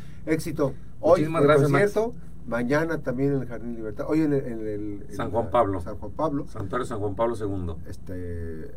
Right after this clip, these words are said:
Speaker 1: el, los fondos van a ser, van a servir para
Speaker 2: Para apoyo. No
Speaker 1: apoyo,
Speaker 2: todo,
Speaker 1: no
Speaker 2: lo,
Speaker 1: todo.
Speaker 2: lo digo porque dices, ¿cuánto
Speaker 1: No,
Speaker 2: va a entrar?
Speaker 1: hay que
Speaker 2: ¿Cuántos
Speaker 1: pagar,
Speaker 2: somos?
Speaker 1: ¿no? Hay
Speaker 2: Hay
Speaker 1: que
Speaker 2: que
Speaker 1: pagar.
Speaker 2: pagarle a los
Speaker 1: Sí, sí,
Speaker 2: músicos,
Speaker 1: sí, hay
Speaker 2: al
Speaker 1: que
Speaker 2: que viene de
Speaker 1: pagar.
Speaker 2: Guadalajara, etcétera. Pero también,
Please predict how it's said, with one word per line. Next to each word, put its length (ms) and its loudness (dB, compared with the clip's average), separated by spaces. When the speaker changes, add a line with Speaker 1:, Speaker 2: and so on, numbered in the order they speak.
Speaker 1:
el, 400 -6
los 240 0
fondos 300 0
van 140 2
a 80 0
ser, 220 -8
van 140 -4
a 60 -6
servir 300 -8
para 300 -10
Speaker 2:
Para 140 2
apoyo. 340 2
No 180 2
Speaker 1:
apoyo, 100 0
Speaker 2:
todo, 180 8
Speaker 1:
no 400 -2
Speaker 2:
lo, 80 -4
Speaker 1:
todo. 100 -4
Speaker 2:
lo 100 2
digo 200 2
porque 200 -2
dices, 220 -2
¿cuánto 280 -2
Speaker 1:
No, 60 4
Speaker 2:
va 60 4
a 40 4
entrar? 160 4
Speaker 1:
hay 60 2
que 20 -4
Speaker 2:
¿Cuántos 240 2
Speaker 1:
pagar, 180 4
Speaker 2:
somos? 220 -4
Speaker 1:
¿no? 100 -4
Hay 100 -8
Speaker 2:
Hay 80 -4
Speaker 1:
que 80 0
Speaker 2:
que 100 6
Speaker 1:
pagar. 60 0
Speaker 2:
pagarle 220 4
a 20 0
los 140 0
Speaker 1:
Sí, 60 -2
sí, 60 0
Speaker 2:
músicos, 400 -4
Speaker 1:
sí, 60 -4
hay 60 0
Speaker 2:
al 60 -4
Speaker 1:
que 60 -8
Speaker 2:
que 60 -2
viene 140 -2
de 60 -2
Speaker 1:
pagar. 80 0
Speaker 2:
Guadalajara, 600 -2
etcétera. 460 -4
Pero 180 -2
también, 720 -2